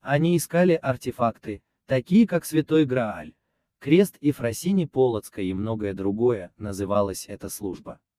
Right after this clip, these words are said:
Ананербе. Когда немецкие войска подходили у Москве, в Советском Союзе началась своего рода мобилизация, только не на фронт, а на заводы,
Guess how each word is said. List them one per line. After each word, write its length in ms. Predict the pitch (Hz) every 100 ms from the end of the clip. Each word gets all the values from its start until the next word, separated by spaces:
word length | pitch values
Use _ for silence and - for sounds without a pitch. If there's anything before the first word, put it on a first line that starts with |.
| _ _ _ _ _ _ _ _ _
Ананербе. 760 | 156 175 185 180 175 135 113 110 - _
Когда 340 | 131 120 123
немецкие 600 | 113 117 147 165 - 113
войска 420 | 101 104 - 139
подходили 540 | 135 - 117 107 123 139
у 100 | 127
Москве, 540 | 117 - 113 113 117 _ _ _
в 100 | -
Советском 560 | 131 135 160 - 135
Союзе 500 | - 117 117 160 147
началась 460 | 135 120 127 127 131
своего 440 | 127 127 117 131
рода 240 | 127 131 120
мобилизация, 920 | 120 120 123 113 107 - 85 76 - _ _ _
только 320 | 165 180 170
не 120 | 160
на 120 | 139 123
фронт, 380 | - 123 131
а 80 | 117
на 140 | 104 95
заводы, 560 | 90 92 131 123 110